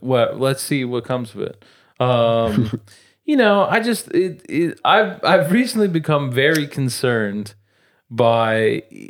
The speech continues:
Speaker 1: yeah, it, it does feel like there's a lot of, uh, purity tests out there and a lot, like, every time there's a new allegation of racism against the public figure. And, like, the ones that are kind of, like, a little more ticky-tacky, you know?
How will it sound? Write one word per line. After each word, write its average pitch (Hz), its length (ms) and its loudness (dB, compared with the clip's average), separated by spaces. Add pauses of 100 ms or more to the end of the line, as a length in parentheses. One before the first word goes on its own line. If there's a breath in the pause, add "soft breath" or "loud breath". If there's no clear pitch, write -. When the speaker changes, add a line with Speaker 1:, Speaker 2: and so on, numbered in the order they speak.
(600)
Speaker 1:
yeah, 151 280 4
it, 120 180 0
it 151 180 0
does 214 300 2
feel 170 260 2
like 143 260 4
there's 127 200 0
a 123 60 -2
lot 117 240 2
of, 110 200 -2
uh, 107 420 0
purity 131 440 -4
tests 123 420 -2
out 117 280 -2
there 113 360 -4 (420 soft breath)
and 113 120 -4
a 110 40 0
lot, 117 360 0
like, 156 180 0
every 240 240 2
time 208 260 2
there's 160 140 0
a 147 40 0
new 151 240 0
allegation 120 720 -2
of 104 100 -6
racism 107 520 -4
against 104 340 -4
the 113 60 -10
public 107 360 -4
figure. 98 420 -6 (480 soft breath)
And, 117 180 0
like, 113 300 -2
the 131 140 0
ones 180 400 2
that 151 80 -2
are 147 100 2
kind 143 280 0
of, 117 140 -2
like, 117 420 0 (1040)
a 156 60 0
little 165 260 2
more 135 200 2
ticky-tacky, 113 840 -6 (220)
you 120 100 -6
know? 117 300 0